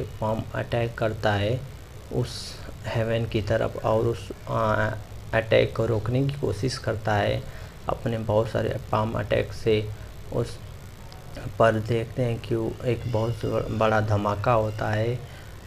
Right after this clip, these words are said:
और धीरे-धीरे दिखाया जा-, जब धूल उठता है तो देखते हैं कि ये कैन हमारे मेन कैरेक्टर का बॉडी धीरे-धीरे ख़त्म हो रहा होता है और वो कहते हैं, "क्या यही मेरा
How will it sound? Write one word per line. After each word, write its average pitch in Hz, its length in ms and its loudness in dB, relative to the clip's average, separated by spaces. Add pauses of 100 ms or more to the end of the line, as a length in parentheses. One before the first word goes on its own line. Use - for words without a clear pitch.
(260)
और 113 260 6
धीरे-धीरे 113 720 2
दिखाया 113 480 0
जा-, 117 280 0 (800)
जब 110 180 0
धूल 117 280 0
उठता 110 300 -2
है 110 100 0
तो 113 120 0
देखते 110 380 0
हैं 117 220 2
कि 110 200 0 (560)
ये 107 180 6
कैन 113 220 2
हमारे 101 340 2
मेन 107 240 4
कैरेक्टर 110 520 2
का 107 160 2
बॉडी 110 380 2
धीरे-धीरे 110 540 2
ख़त्म 110 380 0
हो 101 200 2
रहा 104 160 4
होता 101 360 0
है 107 160 0
और 120 120 -2
वो 107 280 0
कहते 110 280 0
हैं, 110 100 0 (140)
"क्या 113 120 2
यही 107 320 4
मेरा 113 320 0